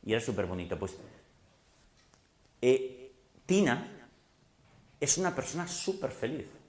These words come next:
Y ella dice muchas veces, "Los voluntarios que trabajan en Sant Joan de Déu son gente que viene a pasarlo bien aquí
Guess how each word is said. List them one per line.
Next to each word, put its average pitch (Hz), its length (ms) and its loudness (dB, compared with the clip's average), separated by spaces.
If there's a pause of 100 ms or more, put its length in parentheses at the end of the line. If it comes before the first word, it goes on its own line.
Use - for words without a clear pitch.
(180)
Y 120 100 2
ella 190 120 6
dice 151 260 -2
muchas 104 340 -4
veces, - 360 -6 (220)
"Los 123 220 4
voluntarios 120 800 4
que 131 100 0
trabajan 98 600 0 (240)
en 120 120 -2
Sant 101 240 -2
Joan 120 160 2
de 156 80 0
Déu 95 240 4 (600)
son 185 260 0
gente 165 360 -2
que 127 120 -2
viene 139 200 0
a 170 60 -6
pasarlo 143 420 -2
bien 131 260 -2
aquí 85 320 -8